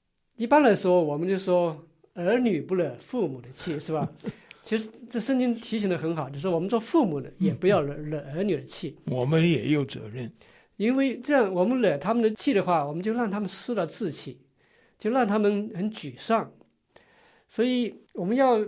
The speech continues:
Speaker 1: 鼓励他们。
Speaker 2: 嗯，嗯。
Speaker 1: 我们要帮助他们。
Speaker 2: 是。
Speaker 1: 我们不要自己发怒，我们不要自己没有耐心，
Speaker 2: 嗯。
Speaker 1: 这样的话都让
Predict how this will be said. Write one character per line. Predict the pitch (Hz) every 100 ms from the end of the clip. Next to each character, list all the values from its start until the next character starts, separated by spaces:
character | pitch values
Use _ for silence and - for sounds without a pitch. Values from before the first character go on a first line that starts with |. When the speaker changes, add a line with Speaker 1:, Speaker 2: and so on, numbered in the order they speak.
| -
Speaker 1:
鼓 | 180 151
励 | 220 233
他 | 185
们。 | 156 123 - _ _
Speaker 2:
嗯， | 170 143 110
嗯。 | 135 143 _ _ _ _ _ _ -
Speaker 1:
我 | 170
们 | 220
要 | 185
帮 | 214 247 254
助 | 180
他 | 143 131
们。 | 127
Speaker 2:
是。 | - - 156 - _ _ _ _ _
Speaker 1:
我 | 165 180
们 | 196
不 | 202
要 | 240 190 160 160 - -
自 | 240
己 | 151 151
发 | - 196
怒， | 226 233 127 - _ _ _ _ _ 311
我 | 175
们 | 175
不 | 170
要 | 202 202
自 | 160 196
己 | 151 147
没 | 151
有 | 175
耐 | 214 214 151
心， | - 180 185
Speaker 2:
嗯。 | - _ _ _ _
Speaker 1:
这 | 247
样 | 226
的 |
话 | 196 196
都 | 196 277
让 | 269 226 151